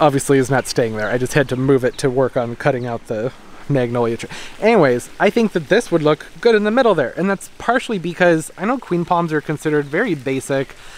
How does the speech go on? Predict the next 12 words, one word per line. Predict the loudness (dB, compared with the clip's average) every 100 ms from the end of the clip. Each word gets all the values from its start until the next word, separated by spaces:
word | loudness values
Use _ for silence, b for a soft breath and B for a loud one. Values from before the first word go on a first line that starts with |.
| B B
especially | 2 2 4
down | 4 2
in |
Florida. | 0 2 2
I | 0 -2
think | -6
they're | -6 -8 -8 -6
even | -4 -4
invasive, | -4 -2 0 0 -2 -4 B B B B 2
but | 2 2
their | 0 0
trunks, | 0 2 2 2 -4 -14 -16